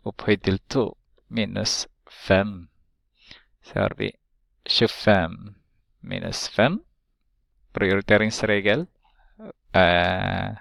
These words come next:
exponenterna först. Så har vi tjugo. B. Så har vi f av noll. Det betyder att x är noll, så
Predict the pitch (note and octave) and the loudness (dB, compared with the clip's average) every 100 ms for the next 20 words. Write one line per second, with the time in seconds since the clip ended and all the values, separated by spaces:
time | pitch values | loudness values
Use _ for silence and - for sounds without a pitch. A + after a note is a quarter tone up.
0 | - _ - - - G#2 G2+ G#2 G2+ G2 | -20 _ -10 -8 -2 -2 2 4 4 2
1 | - A#2 - - - - - - - - | -2 0 -2 -6 -18 -18 -16 -18 -20 -10
2 | - - - _ _ _ _ - - - | -8 -6 -8 _ _ _ _ -2 0 2
3 | - - - - - - - _ _ _ | 0 -4 -10 -14 -20 -20 -20 _ _ _
4 | _ _ _ _ _ _ - - - - | _ _ _ _ _ _ -20 -20 -12 -10
5 | - - - - - _ F#2 G2 A#2 G#2+ | -10 -20 -20 -20 -20 _ 2 8 10 8
6 | E2+ - - - - - - _ _ _ | 2 -10 -20 -20 -20 -20 -20 _ _ _
7 | - - F#2+ G2 F#2 E2+ - _ - A#2 | -16 -10 -4 -2 -2 -4 -6 _ 0 0
8 | B2 - A#2+ A#2 A#2 F#3+ - _ _ _ | 2 0 0 4 4 2 -4 _ _ _
9 | _ _ _ _ - - _ - _ - | _ _ _ _ -20 -20 _ -20 _ -10
10 | - G#2 G2 - F#2+ F#2 F2+ F2 - B2 | -2 0 0 2 4 4 6 2 6 4
11 | - C3 B2 B2+ E3 - G2+ F#2 | 6 4 6 6 6 0 0 -2